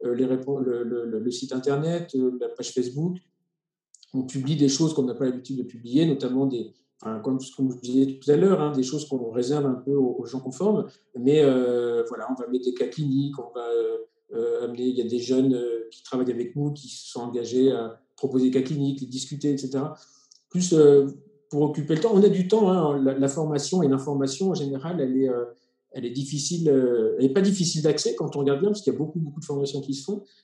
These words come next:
mais on, on manque de temps. Donc là, je trouve qu'effectivement, c'est une opportunité pour, puisque les gens ont du temps, de, de leur offrir quelque chose, euh, euh,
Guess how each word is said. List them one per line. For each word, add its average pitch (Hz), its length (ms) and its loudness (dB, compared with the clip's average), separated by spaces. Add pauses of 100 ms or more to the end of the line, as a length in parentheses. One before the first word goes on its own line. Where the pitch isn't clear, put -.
(120)
mais 131 60 -4
on, 131 240 0
on 127 40 -4
manque 165 240 2
de 160 80 2
temps. 131 280 -6 (260)
Donc 110 200 -8
là, 156 160 2
je 160 80 -4
trouve 143 180 -8
qu'effectivement, 139 460 -2
c'est 151 260 -2
une 131 80 -6
opportunité 131 680 -6
pour, 139 360 -10
puisque - 220 -14
les 120 140 -4
gens 147 180 -2
ont 135 40 2
du 127 160 -6
temps, 202 180 2
de, 131 260 0
de 127 80 -4
leur 120 200 -4
offrir 131 280 -2
quelque 131 280 -4
chose, 156 360 -4
euh, 120 260 -4 (360)
euh, 107 880 -4